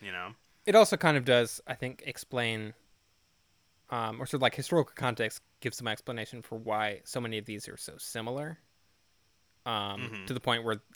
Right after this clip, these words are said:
Speaker 2: a lot of them are outright copies or remakes of each other. Because it's like, you know, if, if Edison made a movie and showed it in the U S, it wouldn't necessarily get shown in Paris.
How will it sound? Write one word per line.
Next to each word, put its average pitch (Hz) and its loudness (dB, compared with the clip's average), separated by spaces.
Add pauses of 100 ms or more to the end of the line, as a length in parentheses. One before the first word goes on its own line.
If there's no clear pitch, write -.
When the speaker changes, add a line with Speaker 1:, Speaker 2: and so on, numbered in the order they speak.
(140)
Speaker 2:
a 117 -4
lot 110 4
of 104 -2
them 104 -2
are 104 -4
outright 107 -4 (260)
copies 110 -4
or 101 -6
remakes 113 -4
of 131 -6
each 131 -6
other. 135 -4 (1160)
Because 117 -2
it's - -8
like, 107 0 (520)
you 123 -6
know, 110 -4 (240)
if, - -4
if 135 -8
Edison 139 6
made 117 2
a 113 -2
movie 113 -2 (360)
and 123 -12
showed 123 2
it 110 -4
in 107 -12
the 107 -8
U 113 -2
S, 113 0
it 117 -8
wouldn't 117 -4
necessarily 107 -8
get 95 -16
shown 123 -2
in 101 -10
Paris. - -12